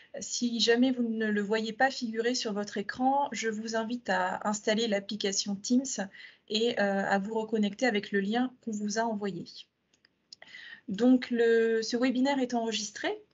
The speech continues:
Euh, donc, la, la présentation qui va être projetée aujourd'hui et le replay de ce webinaire,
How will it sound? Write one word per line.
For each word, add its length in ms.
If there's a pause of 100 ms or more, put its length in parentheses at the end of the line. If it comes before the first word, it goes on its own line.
(120)
Euh, 400
donc, 260
la, 220
la 100
présentation 680
qui 220
va 120
être 80
projetée 340
aujourd'hui 480 (400)
et 160
le 120
replay 440
de 100
ce 140
webinaire, 640